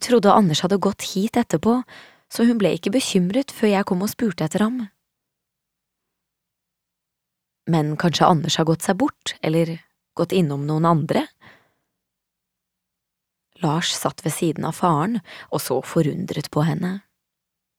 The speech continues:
Ta det med ro, Siri. Ja, det er jo ikke sikkert det har skjedd noe, bare fordi han ikke er hjemme ennå. Faren nikket. Om Anders har gått seg bort,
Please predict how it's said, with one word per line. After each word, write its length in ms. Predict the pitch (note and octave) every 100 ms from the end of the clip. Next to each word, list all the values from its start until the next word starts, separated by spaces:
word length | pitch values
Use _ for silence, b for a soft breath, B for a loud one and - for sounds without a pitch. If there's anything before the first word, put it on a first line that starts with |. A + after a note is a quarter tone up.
| _ _ _ _ _ _ _ _ _ D#3+
Ta 240 | - - C#3
det 140 | C#3+
med 160 | D3+ D3+
ro, 100 | C3+ C#3
Siri. 460 | - D#3+ E3+ G3 E3+ b b b b _ _ _ _ -
Ja, 100 | D3+
det 80 | C#3
er 140 | C3+
jo 100 | C#3
ikke 160 | - -
sikkert 280 | C#3 C#3+
det 80 | E3
har 80 | E3+
skjedd 280 | - C#3+ D3+
noe, 260 | F3 C#4 C4 _ _ _ -
bare 200 | F#3+ -
fordi 200 | E3+ D#3+
han 140 | E3+
ikke 180 | G3 E3+
er 100 | F#3+
hjemme 220 | F3+ F3+ G3
ennå. 200 | F3 E4 - b b b b b _ _ _ _ _ _ _ _ _ _ _ _ _ _ _ _ _ _ _
Faren 340 | - F#3 C#3+ D3
nikket. 500 | E3 - E3+ - - _ _ _ _ _ _ _ _ _ _ _ _ _ -
Om 180 | D#3 D3+
Anders 340 | E3+ D3+ -
har 120 | D#3+
gått 200 | D3 -
seg 140 | F3 E3
bort, 360 | G3 - -